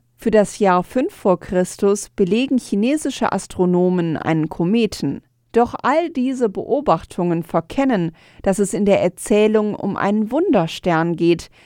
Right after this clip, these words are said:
der zielgerichtet von Jerusalem nach Bethlehem zur Krippe wandert. „Und siehe, der Stern, den sie hatten aufgehen sehen, zog vor ihnen her bis zu dem Ort, wo das Kind war.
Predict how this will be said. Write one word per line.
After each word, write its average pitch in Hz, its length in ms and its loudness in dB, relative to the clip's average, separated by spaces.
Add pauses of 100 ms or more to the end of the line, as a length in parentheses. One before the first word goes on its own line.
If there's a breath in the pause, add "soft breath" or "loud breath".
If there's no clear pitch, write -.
(180 soft breath)
der 208 140 0
zielgerichtet 247 880 -2
von 208 220 -2
Jerusalem 185 800 2
nach 165 200 -2
Bethlehem 185 880 -2
zur 254 240 -2
Krippe 175 480 -2
wandert. 143 640 -6 (1300)
„Und 262 220 4
siehe, 254 500 4 (380 soft breath)
der 180 120 0
Stern, 220 580 2
den 208 200 2
sie 208 160 2
hatten 214 260 -2
aufgehen 233 600 2
sehen, 226 420 0
zog - 380 0
vor - 160 -2
ihnen 208 260 -2
her 226 300 2
bis 240 420 -6
zu 262 180 -6
dem 226 220 -2
Ort, 196 280 2
wo 185 80 -4
das 240 240 -4
Kind 185 380 -4
war. 147 340 -2